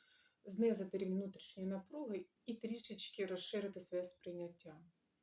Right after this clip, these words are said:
Е, ще хочу зосередити вашу увагу на таких моментах, щоб ви не обзивали дитину краті-, крадієм, злодієм, це дуже болісно. М, не застосовувати в ніякому разі фізичне покарання,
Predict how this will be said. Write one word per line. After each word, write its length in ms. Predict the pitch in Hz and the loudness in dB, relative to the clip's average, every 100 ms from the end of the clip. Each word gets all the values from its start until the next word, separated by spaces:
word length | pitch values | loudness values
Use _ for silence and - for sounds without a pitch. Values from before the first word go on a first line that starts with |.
| _ _ _ - _ - - | _ _ _ -20 _ -20 -4
Е, 360 | 196 190 185 - - 190 - | 0 2 2 -2 -12 -16 -6
ще 180 | 302 | -4
хочу 220 | 285 240 220 | 0 0 0
зосередити 460 | 208 233 220 214 | 4 4 4 0
вашу 360 | 208 202 - 190 | 0 2 2 0
увагу 480 | 208 226 208 196 - | 0 0 0 0 -2
на 240 | 202 196 | -4 -4
таких 340 | 190 196 208 208 | -4 -4 -6 0
моментах, 360 | 214 302 247 | 2 2 0
щоб 160 | 214 190 | -4 0
ви 80 | 214 | 4
не 140 | 214 | 6
обзивали 520 | 202 196 214 226 202 | 6 0 0 2 4
дитину 320 | 180 175 175 175 | 2 0 -2 -2
краті-, 460 | 196 190 196 180 | -4 -6 -6 -6
крадієм, 880 | - 208 185 175 196 208 190 180 190 | -6 -10 -8 -6 -2 0 0 -2 -6
злодієм, 480 | - 190 196 185 170 | -4 -2 0 0 -2
це 120 | 180 | -4
дуже 260 | 175 185 190 | -8 -4 -4
болісно. 580 | 190 175 160 - - 175 - - _ _ _ _ _ _ - | -2 -2 -2 -6 -12 -16 -16 -20 _ _ _ _ _ _ -6
М, 180 | 185 175 | -4 0
не 120 | 214 | 2
застосовувати 640 | 220 247 226 240 233 226 196 | 4 2 2 2 2 2 0
в 20 | |
ніякому 480 | 208 208 202 196 196 | -4 -6 -8 -4 -2
разі 400 | 190 196 196 190 | 0 -2 -4 -12
фізичне 560 | 185 196 185 - 190 | -8 -6 -4 -6 -10
покарання, 680 | 180 180 185 180 175 175 | -10 -8 -6 -6 -6 -6